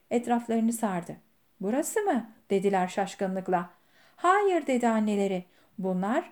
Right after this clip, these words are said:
barınağa bile giremeyen köpeklerdi." Gönüllü kuruluşlar bu köpekler için barınağın hemen dışında kulübeler kurmuşlardı. Babaları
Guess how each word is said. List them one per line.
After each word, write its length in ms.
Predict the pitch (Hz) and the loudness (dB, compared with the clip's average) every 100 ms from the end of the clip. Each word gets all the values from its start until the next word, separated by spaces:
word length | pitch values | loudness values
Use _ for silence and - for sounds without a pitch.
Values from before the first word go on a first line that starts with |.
| - - | -20 -6
barınağa 560 | 202 240 277 311 330 285 | 0 2 2 0 -2 -2
bile 260 | 247 233 233 _ - | 0 0 -4 _ -4
giremeyen 580 | 208 294 330 277 254 240 | 0 2 2 0 0 -2
köpeklerdi." 760 | 233 214 175 - 160 156 139 - _ _ _ _ - - - _ _ - - - - | -4 -4 -6 -8 -12 -12 -16 -20 _ _ _ _ -20 -20 -20 _ _ -20 -20 -20 -6
Gönüllü 440 | 214 269 294 339 415 | 2 4 4 2 2
kuruluşlar 640 | 320 285 240 233 202 196 226 - - | 2 4 2 2 -2 -4 -6 -12 -2
bu 100 | 339 | 0
köpekler 540 | 349 302 269 277 285 | 4 4 4 2 0
için 460 | 277 220 - 220 - - - | 0 -2 -2 -4 -6 -8 0
barınağın 500 | 240 269 262 254 247 | 2 4 4 2 0
hemen 440 | 359 339 294 254 | 2 2 2 0
dışında 520 | 233 - 175 196 294 - _ _ | 0 -2 -4 -2 -4 -8 _ _
kulübeler 600 | 330 339 302 247 208 214 | 2 4 4 2 0 0
kurmuşlardı. 760 | 208 185 175 - 170 165 160 - _ _ - - 196 | 0 0 -4 -6 -6 -6 -8 -10 _ _ -20 -8 4
Babaları 560 | 196 185 185 190 339 | 4 6 4 4 2